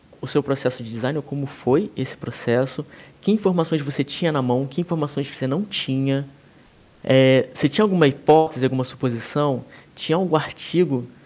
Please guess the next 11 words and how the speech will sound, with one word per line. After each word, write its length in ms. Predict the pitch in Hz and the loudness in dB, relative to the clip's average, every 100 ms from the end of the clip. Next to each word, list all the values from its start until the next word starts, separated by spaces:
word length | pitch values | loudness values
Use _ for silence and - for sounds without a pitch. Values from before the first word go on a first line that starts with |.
| - | -20
sustentando 680 | - - 135 143 131 151 160 | -10 -4 -2 -2 0 2 2
suas 200 | 147 127 | 0 -2
decisões? 720 | 127 - 120 143 135 123 - - - - - - - | -2 -4 -2 0 0 -2 -8 -20 -20 -20 -20 -20 0
É 80 | 127 | 2
transformar 500 | 131 156 - 156 151 | 4 2 0 0 0
também 220 | - 151 | 2 0
o 60 | 156 | 0
design 480 | 151 139 143 170 156 | -2 -2 2 2 2
nesse 240 | 139 135 | 0 -2
exercício 560 | 143 147 - 151 151 156 | -2 -2 0 -2 -2 -2
racional. 640 | 156 151 180 160 135 131 | -2 0 0 4 2 2